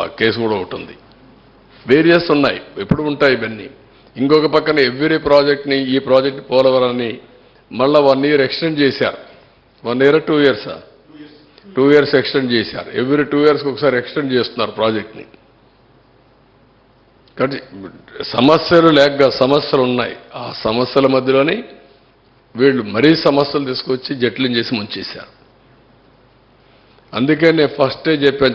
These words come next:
చాలా సున్నితమైన ప్రాజెక్ట్ ఇది, చాలా జాగ్రత్తగా తీసుకొస్తే తప్ప అటు కేంద్రం, ఇటు రాష్ట్రం, ఇటు అంత-, ఇంటర్ స్టేట్ ప్రాబ్లమ్స్, ఇంకొక పక్క టెక్నికల్ ప్రాబ్లమ్స్, బిగ్గెస్ట్ రివర్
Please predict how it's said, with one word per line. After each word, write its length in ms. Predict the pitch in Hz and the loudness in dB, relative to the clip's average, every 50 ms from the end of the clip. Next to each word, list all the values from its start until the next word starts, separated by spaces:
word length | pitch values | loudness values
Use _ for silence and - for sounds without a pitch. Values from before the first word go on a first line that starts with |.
| - - | 0 0
చాలా 400 | 123 120 123 127 135 139 143 143 | 2 2 4 4 4 4 4 2
సున్నితమైన 880 | 143 143 - - 131 127 131 139 143 135 139 147 139 139 135 135 131 127 120 123 | 0 0 -4 -4 -2 0 0 0 0 2 2 2 2 2 2 0 0 -2 -2 -2
ప్రాజెక్ట్ 400 | 117 120 113 104 107 - - 101 | -2 -2 -2 -4 -8 -10 -12 -18
ఇది, 180 | 87 82 78 - _ _ _ _ _ _ _ _ _ _ _ _ _ _ _ _ _ _ _ _ _ _ _ _ _ _ _ - - | -18 -18 -20 -20 _ _ _ _ _ _ _ _ _ _ _ _ _ _ _ _ _ _ _ _ _ _ _ _ _ _ _ -6 -2
చాలా 360 | 117 120 127 139 139 139 147 143 | 0 4 4 4 6 6 4 4
జాగ్రత్తగా 720 | 135 120 123 123 127 131 131 139 139 135 139 151 131 135 127 131 | 2 2 0 0 0 0 0 0 -2 -2 -2 -2 -2 0 0 -2
తీసుకొస్తే 400 | 127 117 - - 123 120 - - 123 | -4 -8 -8 -8 -8 -8 -6 -8 -8
తప్ప 180 | 117 - 135 | -4 -2 0
అటు 200 | 131 127 123 131 | 0 0 -2 -6
కేంద్రం, 680 | 110 - 127 120 120 123 127 120 123 127 131 135 131 123 | -10 -6 -2 -2 -2 0 0 -2 -2 -2 -2 -2 -2 -4
ఇటు 120 | 117 123 117 | -6 -6 -2
రాష్ట్రం, 640 | 104 110 113 110 - - - 131 127 127 127 131 - - - - - _ _ _ _ _ _ - | 0 0 0 0 -2 -6 -2 0 0 0 0 -4 -8 -14 -20 -20 -20 _ _ _ _ _ _ -8
ఇటు 240 | - 117 117 139 120 110 | -8 -4 0 0 0 0
అంత-, 240 | 113 117 - - - - - _ _ - 113 | 0 -2 -6 -12 -20 -20 -20 _ _ -4 -4
ఇంటర్ 240 | 127 120 - 131 120 - | -4 0 0 -2 -2 0
స్టేట్ 340 | - 135 120 117 - - - | 0 -2 -2 -2 -4 -6 -4
ప్రాబ్లమ్స్, 600 | 123 117 117 113 117 117 123 120 123 120 117 - - - - - _ _ _ _ _ _ _ _ _ _ _ - 104 | -2 -2 -2 -2 -2 -2 -2 -2 -2 -4 -8 -10 -14 -16 -20 -20 _ _ _ _ _ _ _ _ _ _ _ -6 -4
ఇంకొక 260 | 123 123 131 123 123 120 127 | 2 2 4 4 4 2 -2
పక్క 120 | 120 123 123 - - | -4 -4 -4 -4 -6
టెక్నికల్ 440 | 110 - - 147 139 135 139 131 120 117 123 | -6 -2 0 -2 0 2 0 0 -2 -2 -4
ప్రాబ్లమ్స్, 500 | 120 117 113 117 120 120 117 120 117 - 113 104 98 | -2 -2 -2 -2 -2 -2 -2 -4 -8 -12 -14 -12 -10
బిగ్గెస్ట్ 460 | 110 110 117 117 139 135 131 - - | -10 -8 -4 0 2 2 2 0 -4
రివర్ 440 | 117 117 113 117 120 120 120 117 113 | -4 -2 -2 0 2 0 0 0 -2